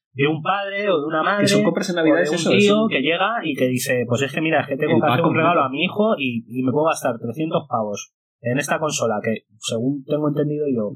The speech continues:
Speaker 1: aquí tengo un montón de juegos.
Speaker 2: Sí, y que todavía
Speaker 1: Y
Speaker 2: puedo
Speaker 1: un montón de... aunque no tenga ni puta idea,
Speaker 2: Sí,
Speaker 1: ¿sabes?
Speaker 2: sí.
Speaker 1: Yo es que veo aquí un montón de juegos de la Play cuatro
Speaker 2: <laughs>
Speaker 1: y me vale trescientos euros, con dos mandos y un juego.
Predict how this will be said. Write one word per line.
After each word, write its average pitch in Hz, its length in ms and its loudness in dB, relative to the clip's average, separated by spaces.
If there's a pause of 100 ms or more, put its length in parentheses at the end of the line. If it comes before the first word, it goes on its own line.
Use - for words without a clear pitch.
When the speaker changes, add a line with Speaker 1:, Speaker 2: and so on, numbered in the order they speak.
Speaker 1:
aquí 127 260 0
tengo 139 360 0
un 139 140 -4
montón 139 260 2
de 135 60 4
juegos. 110 500 -4
Speaker 2:
Sí, 135 320 -6
y 135 140 6
que 147 100 6
todavía 127 320 6
Speaker 1:
Y 131 60 2
Speaker 2:
puedo 139 340 4
Speaker 1:
un 160 80 0
montón 156 280 2
de... 156 120 -2
aunque 139 280 0
no 180 120 2
tenga 247 180 2
ni 214 120 4
puta 190 260 -2
idea, 170 240 2
Speaker 2:
Sí, - 120 0
Speaker 1:
¿sabes? 147 280 2
Speaker 2:
sí. 135 60 -4
Speaker 1:
Yo 151 60 2
es - 60 -4
que 190 100 2
veo 185 120 2
aquí 175 140 0
un 226 80 4
montón 175 240 2
de 196 80 0
juegos 170 180 -2
de 160 80 2
la 151 100 2
Play 139 140 -2
cuatro 127 240 -4
Speaker 2:
<laughs> - 480 -6
Speaker 1:
y 147 140 2
me 139 80 4
vale 156 180 2
trescientos 170 500 -2
euros, 110 380 -4
con 131 140 2
dos 156 180 2
mandos 226 320 0
y 180 40 -2
un 135 80 -2
juego. 120 340 -4